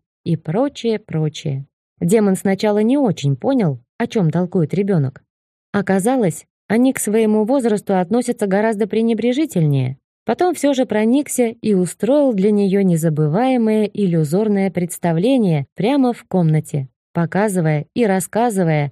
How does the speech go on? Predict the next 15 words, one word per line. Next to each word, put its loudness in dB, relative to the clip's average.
об 0
интересных 0
местах, -4
где 2
он 2
побывал, 0
и 2
о 2
разных 0
чудищах, -2
которые 0
водятся 0
в 2
мирах 0
Триквестра. -4